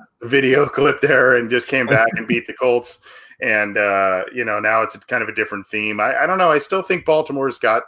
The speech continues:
got something there if they can get in. You know, they've got maybe enough to, to go through, but I still think, you know, when it's all said and done, this, what Kansas City's doing and, and, you know,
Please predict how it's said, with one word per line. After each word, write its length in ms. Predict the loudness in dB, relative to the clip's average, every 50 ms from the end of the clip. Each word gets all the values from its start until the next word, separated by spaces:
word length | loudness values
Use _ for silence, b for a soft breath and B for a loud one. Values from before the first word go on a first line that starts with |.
| _ _ _ -2
got 240 | 0 0 0 0
something 380 | -4 -10 -10 -10 -8 -10 -10 -8
there 220 | -6 -4 -4 -4
if 120 | -4 -6 -8
they 120 | -10 -10
can 160 | -10 -12 -14
get 200 | -8 -6 -4 -4
in. 260 | -4 -4 -4 -6 -8 -12
You 80 | -10
know, 120 | -10 -8 -8
they've 200 | -8 -8 -8 -6
got 300 | -4 -2 -2 -2 -2 -6 _ _ B B B B B B B _ _ _ -8
maybe 240 | -6 -6 -2 -2 -2
enough 280 | -2 -2 -2 -4 -4
to, 120 | -8 -10 -10
to 260 | _ _ -14 -12 -8
go 220 | -4 -2 -4 -4
through, 300 | -4 -6 -8 -8 -8 -4
but 200 | -4 -4 -4 -4 -6
I 60 | -8 -10
still 240 | -6 -4 -4 -4
think, 340 | -4 -6 -10 -10 -10 -12 -12
you 60 | -10
know, 240 | -8 -8 -6 -6 -8 -8 -10
when 160 | -12 -14 -14
it's 140 | -14 -8 -6
all 140 | -6 -6 -6
said 200 | -6 -8 -10 -10
and 100 | -10 -10
done, 220 | -10 -10 -10 -10
this, 300 | -10 -12 -12 -12 -16 -16 _ _ _ -20 -20 -20 -20 _ _
what 220 | -6 -6 -6 -6
Kansas 320 | -8 -10 -10 -10 -10 -10 -10
City's 300 | -8 -8 -8 -10 -12 -10
doing 440 | -10 -10 -10 -10 -12 -12 -12 -12
and, 220 | -14 -16 -16 -20 _ _ _
and, 460 | -20 -18 -18 -18 -18 -18 -20 -20 -20 _ _
you 120 | -18 -16
know, 120 | -14 -16